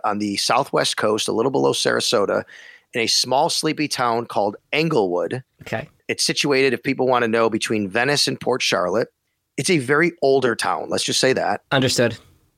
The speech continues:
Speaker 1: They say retired people move to Florida. They say retired people's parents move to this town, Englewood. That's how old it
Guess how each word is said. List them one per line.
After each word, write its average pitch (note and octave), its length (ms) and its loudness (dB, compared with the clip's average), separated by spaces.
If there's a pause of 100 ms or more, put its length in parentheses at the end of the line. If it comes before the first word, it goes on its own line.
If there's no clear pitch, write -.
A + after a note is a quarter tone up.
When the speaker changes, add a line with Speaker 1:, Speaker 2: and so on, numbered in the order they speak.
Speaker 1:
They C3 140 0
say D#3+ 360 0
retired E3+ 520 0
people C3+ 280 0
move C#3 160 -2
to C#3 100 -2
Florida. F2+ 460 -2 (220)
They C#3+ 80 0
say D#3 180 2
retired C#3+ 400 -2
people's C#3+ 300 -2
parents G#3 440 0
move C#3+ 160 -2
to B2 60 0
this A#2+ 160 0
town, D#3+ 300 -2
Englewood. C3 400 -4
That's - 160 0
how - 120 2
old A#2+ 220 2
it - 80 0